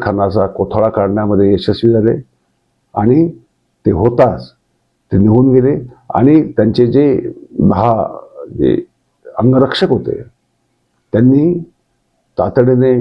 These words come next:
शामियानात येऊन अफजल खानाचा उरला सोरला पण काटा काढला, जर मुंडकं तोडलं, पाय तोडले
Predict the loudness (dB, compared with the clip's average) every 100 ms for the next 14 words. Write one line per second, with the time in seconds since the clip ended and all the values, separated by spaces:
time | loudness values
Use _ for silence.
0 | -2 -12 -20 _ -6 -2 2 2 2 2
1 | 2 2 0 -4 -8 -14 _ _ _ _
2 | _ _ _ _ -4 0 0 0 0 0
3 | 2 2 2 2 2 2 0 2 0 -2
4 | -2 -2 -2 -2 -2 0 0 0 0 -2
5 | 0 0 0 -2 -8 _ _ _ _ _
6 | _ -6 -2 0 0 0 0